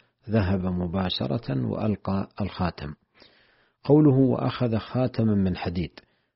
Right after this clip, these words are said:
أي لما رأى من النبي صلى الله عليه وسلم كراهية الخاتم من الذهب، لبس خاتما من حديد، لأنه كانت له رغبة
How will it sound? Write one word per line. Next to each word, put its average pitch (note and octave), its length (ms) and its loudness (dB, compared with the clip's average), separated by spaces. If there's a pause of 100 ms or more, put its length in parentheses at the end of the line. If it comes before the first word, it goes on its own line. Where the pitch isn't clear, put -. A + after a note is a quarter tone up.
(220)
أي A2 80 4
لما B2+ 340 4
رأى A#2 280 0
من G#2 180 2
النبي G2 500 2
صلى G2 320 -4
الله G2+ 320 0
عليه F#2 460 -2
وسلم F#2+ 600 -2
كراهية F#2+ 720 -2
الخاتم G#2 640 -4
من F#2 320 0
الذهب، F#2 460 -2 (500)
لبس C3 380 2
خاتما A2 600 -2
من B2+ 300 -2
حديد، E2+ 300 -6 (640)
لأنه B2 560 4
كانت A#2+ 540 0
له G2+ 260 0
رغبة A#2 560 0